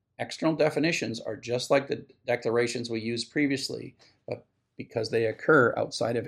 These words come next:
any function, including outside the main function, the variables are external. Before a function can use or access an external variable,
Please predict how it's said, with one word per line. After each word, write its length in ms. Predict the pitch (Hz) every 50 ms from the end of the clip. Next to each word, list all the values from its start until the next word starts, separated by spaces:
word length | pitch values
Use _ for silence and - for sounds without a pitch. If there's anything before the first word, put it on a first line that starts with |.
| -
any 220 | - 127 139 156 170
function, 500 | - - 107 98 104 101 - 104 95 - -
including 500 | 107 107 104 - 151 156 139 113 107 107
outside 420 | 107 107 104 - - 107 107 98
the 60 | -
main 260 | 101 113 123 139 139
function, 500 | 131 - - - 139 - - 117 - - - _ _ _ _ -
the 60 | 123
variables 540 | 123 120 127 123 123 135 131 139 135 - - -
are 180 | 117 107 107
external. 540 | 110 110 - - - 107 117 117 117 - - - _ _ _ _ _ _ _ _ _ _ _ -
Before 280 | 147 143 - 131 131
a 80 | 135 131
function 360 | 143 143 143 139 - 131 127
can 340 | - - 113 107 104 101 - - _ _ _ _ _ _
use 540 | - 131 151 147 120 113 113 117 131 131 - -
or 200 | 117 117 - - -
access 560 | - 143 151 - - - - - 107 - - - -
an 80 | -
external 340 | 92 - - - 110 101 101
variable, 560 | 98 120 147 147 123 104 101 104 101 - -